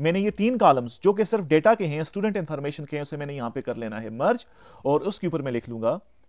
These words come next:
क्या चीज, स्टूडेंट इन्फॉर्मेशन, इन्फॉर्मेशन।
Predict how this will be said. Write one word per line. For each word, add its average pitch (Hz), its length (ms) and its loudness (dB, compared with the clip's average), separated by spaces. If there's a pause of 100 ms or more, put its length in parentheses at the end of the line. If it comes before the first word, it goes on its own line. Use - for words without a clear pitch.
(1200)
क्या 143 160 0
चीज, 233 340 -4 (320)
स्टूडेंट 185 540 -2 (3250)
इन्फॉर्मेशन, 180 760 0 (3500)
इन्फॉर्मेशन। - 2250 -6